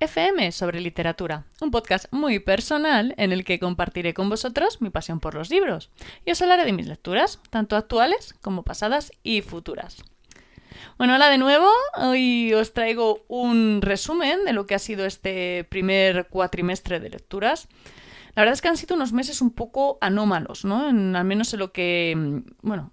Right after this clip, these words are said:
<laughs> en muchos aspectos y sobre todo lo que a literatura se refiere, porque, em,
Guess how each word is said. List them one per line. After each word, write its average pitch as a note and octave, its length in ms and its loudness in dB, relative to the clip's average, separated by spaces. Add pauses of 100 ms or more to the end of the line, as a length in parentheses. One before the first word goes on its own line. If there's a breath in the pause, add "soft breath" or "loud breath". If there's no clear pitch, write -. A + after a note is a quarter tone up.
<laughs> F#3+ 260 2
en G#3+ 140 10
muchos B3 280 8
aspectos B3+ 580 6
y A3+ 100 2
sobre G3 260 4
todo G3 220 2
lo A3 120 2
que E3 520 2
a F#3+ 80 2
literatura F3 600 2
se F3 160 -4
refiere, F3+ 500 0 (840 loud breath)
porque, E4+ 680 2
em, G3+ 1040 2